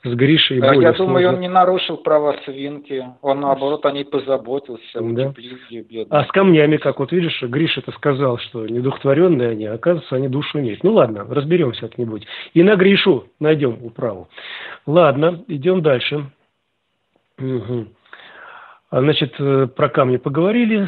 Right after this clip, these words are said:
Speaker 1: Идем, идем к следующему вопросу. Вот, пришли. Вопрос эфира от Олега из Иркутска. Николай, встречал ли ты окаменевшие останки древних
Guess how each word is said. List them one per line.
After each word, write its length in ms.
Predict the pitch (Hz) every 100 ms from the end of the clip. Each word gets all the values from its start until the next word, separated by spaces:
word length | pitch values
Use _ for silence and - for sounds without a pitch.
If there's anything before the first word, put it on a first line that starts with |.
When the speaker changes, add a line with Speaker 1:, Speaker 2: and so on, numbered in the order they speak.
| 180
Speaker 1:
Идем, 600 | 170 143 127 180 185 156
идем 220 | 143 135
к 60 | -
следующему 300 | 131 - 151
вопросу. 500 | 226 233 - 190 175 -
Вот, 220 | 123 117
пришли. 420 | 120 127 214 220 - -
Вопрос 320 | 147 139 214 180
эфира 260 | - 185
от 100 | 156
Олега 260 | 147 170 147
из 60 | 147
Иркутска. 580 | 156 143 - 131 113 -
Николай, 440 | 139 143 185 170
встречал 320 | - 131 - 170
ли 100 | 139
ты 140 | 160
окаменевшие 580 | 139 139 156 143 - 135
останки 380 | - 180 180 151
древних 500 | 127 156 143 120 -